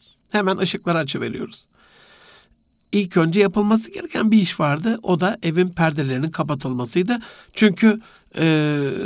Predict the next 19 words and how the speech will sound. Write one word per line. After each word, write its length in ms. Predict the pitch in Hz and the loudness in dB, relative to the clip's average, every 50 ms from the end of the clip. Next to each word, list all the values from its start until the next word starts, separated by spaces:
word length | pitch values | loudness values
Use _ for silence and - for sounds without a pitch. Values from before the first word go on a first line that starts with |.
| 104 - - - - | -8 -8 -10 -14 -10
mahrem 580 | - - 156 156 160 160 165 185 196 202 202 | 0 4 6 8 8 8 8 6 6 6 8
bir 60 | 196 196 | 6 6
ortam, 480 | 190 185 190 180 - - 247 220 196 | 8 6 4 2 0 -2 -2 0 0
korunaklı 560 | 175 - 180 160 151 156 151 143 - 208 196 | 0 2 2 2 2 2 -2 -2 -2 0 2
bir 40 | 214 | 4
ortam, 420 | 220 208 208 190 - 214 202 202 185 | 6 4 4 2 2 0 0 0 -2
korunaklı 480 | - 190 170 160 165 165 170 - 226 | 0 0 2 2 2 -2 -2 0 0
olması 280 | 247 247 254 233 226 - | 2 2 2 0 0 -2
gereken 460 | - 214 214 202 214 - 202 202 196 | -2 -2 -2 -2 -4 -4 -4 -2 0
bir 60 | 208 | 2
ortam 480 | 202 196 196 190 - 233 226 226 226 220 - - - - - - - - - - - | 2 2 2 2 2 2 2 2 0 -4 -12 -18 -20 -20 -20 -20 -20 -20 -18 -6 2
ve 200 | 170 190 196 190 | 4 4 6 6
namahreme 640 | 196 196 208 208 208 196 196 196 196 190 185 175 | 6 4 6 6 4 4 4 4 2 2 0 -2
karşı, 480 | 180 - 175 170 165 - - 220 220 226 - _ _ _ _ _ _ _ _ - | 0 2 2 2 2 0 -2 -2 -4 -4 -10 _ _ _ _ _ _ _ _ 0
e, 480 | 160 165 160 156 156 156 156 156 151 - - _ _ _ - | 2 2 4 4 4 4 2 2 0 -4 -8 _ _ _ 2
o 200 | 190 190 190 180 | 2 2 2 2
korunaklığı 880 | - - 214 214 185 180 185 185 175 175 - - 165 185 202 202 196 | 2 2 2 4 4 4 4 4 2 2 0 -2 2 6 6 6 6
nasıl 240 | 208 208 202 - 190 | 4 2 0 0 0
yapardık? 480 | 156 143 143 165 156 170 175 226 220 | -2 0 -2 -2 -4 -2 -2 -4 -4